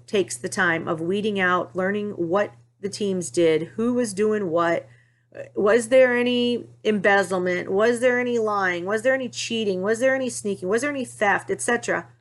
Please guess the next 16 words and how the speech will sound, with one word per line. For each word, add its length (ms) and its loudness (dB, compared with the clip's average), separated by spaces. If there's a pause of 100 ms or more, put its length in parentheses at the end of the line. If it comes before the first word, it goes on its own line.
(380)
to 80 -10
determine 680 2
which 300 -2
team, 480 -2
A 160 4
or 100 2
B, 400 -2 (220)
is 160 0
the 100 2
one 200 0
that 120 -4
should 160 -2
be 100 -4
playing 360 -4
football. 580 -2 (3250)
So, 380 0